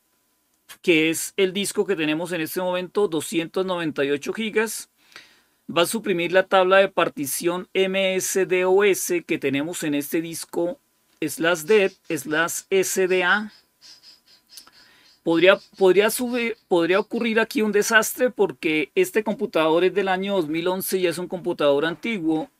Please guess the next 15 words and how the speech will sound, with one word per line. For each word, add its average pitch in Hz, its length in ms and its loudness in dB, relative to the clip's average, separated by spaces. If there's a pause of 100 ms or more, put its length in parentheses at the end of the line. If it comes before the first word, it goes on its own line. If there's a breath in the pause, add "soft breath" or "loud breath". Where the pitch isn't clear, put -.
y 170 220 -6
se 160 160 -4
supone 151 480 -6
que 143 560 2 (100)
funciona 165 880 -6
mejor 165 480 -4
con 190 220 0
una 175 200 -6
partición 156 600 -4
tipo 175 340 -4
M 165 340 -2
S 160 240 -4
D 165 140 -2
O 180 140 0
S. 165 400 -2